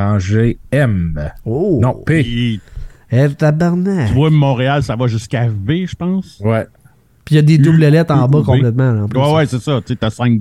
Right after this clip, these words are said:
Speaker 3: doubles lettres, là.
Speaker 2: Ouais.
Speaker 1: Ouais, eux autres, je sais pas s'il y a une double lettre, on va te dire ça live là, parce qu'il y en a plein sur, euh, non, ça commence à A. Fait
Speaker 2: Ah
Speaker 1: que,
Speaker 2: bon?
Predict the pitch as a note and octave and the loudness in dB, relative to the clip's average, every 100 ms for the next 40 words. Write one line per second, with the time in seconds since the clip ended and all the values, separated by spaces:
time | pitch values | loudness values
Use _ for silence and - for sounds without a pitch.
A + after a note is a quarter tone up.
0 | G2+ G#2+ G#2 F#2+ B2 - D3+ - G2 A2+ | -2 -2 -2 -4 -6 -6 -8 -6 -4 0
1 | B2+ - F#2 G2+ G#2 G2 G#2 - F#2 F#2+ | -2 -2 -6 -4 -4 -2 -2 -2 0 0
2 | F2+ G2 B2 F#2 F2 E2+ - F#2 F2+ F2 | 2 0 0 -2 -2 -6 -4 -2 0 -2
3 | E2 F#2+ A#2+ C#3+ F#2+ - E2 D#2 D#2 D2 | -2 0 0 -2 -6 -2 -2 0 -2 -4
4 | - F2 G2 F#2+ E2+ F#2+ G#2+ B2 G#2 G#2 | -4 -2 -2 0 0 2 2 2 2 0
5 | D#3 - G#2+ A#2+ C3+ C#3+ - C#3 - - | -2 -4 -4 -2 0 -2 0 -2 -2 -8
6 | D#2+ B2 D#3+ G3 C4 D#3+ A#2+ | -6 0 0 2 2 2 0